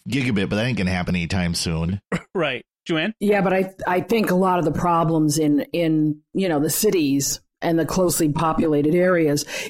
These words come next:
Speaker 3: is the lack of competition between companies. Because you, it's, in some places, it's one and done,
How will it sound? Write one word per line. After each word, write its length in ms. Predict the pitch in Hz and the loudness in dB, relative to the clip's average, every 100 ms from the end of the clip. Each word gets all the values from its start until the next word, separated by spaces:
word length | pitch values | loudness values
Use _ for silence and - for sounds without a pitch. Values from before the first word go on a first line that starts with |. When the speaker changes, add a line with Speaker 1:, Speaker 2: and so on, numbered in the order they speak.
| - | -2
Speaker 3:
is 220 | 185 180 | 0 2
the 100 | 175 | 2
lack 480 | 170 170 175 180 - - - | 2 2 0 -2 -4 -8 -2
of 400 | 170 160 151 143 | 2 2 2 0
competition 840 | 180 139 - 220 226 - 143 123 - | 0 0 0 2 2 2 0 -2 0
between 400 | 160 - 175 147 | -2 0 0 0
companies. 640 | 147 131 127 98 - - - _ _ | 0 -2 -2 -2 -4 -8 -12 _ _
Because 380 | 185 156 170 151 | -2 0 0 2
you, 160 | 165 160 | 2 2
it's, 360 | 135 156 - | 2 -2 -4
in 180 | - 180 | -2 0
some 240 | 156 190 180 | 2 2 2
places, 500 | 190 190 165 165 151 | 2 2 2 2 2
it's 140 | 151 | 0
one 300 | 147 151 180 | 0 2 4
and 180 | 214 196 | 4 4
done, 460 | 208 190 165 160 | 4 2 2 2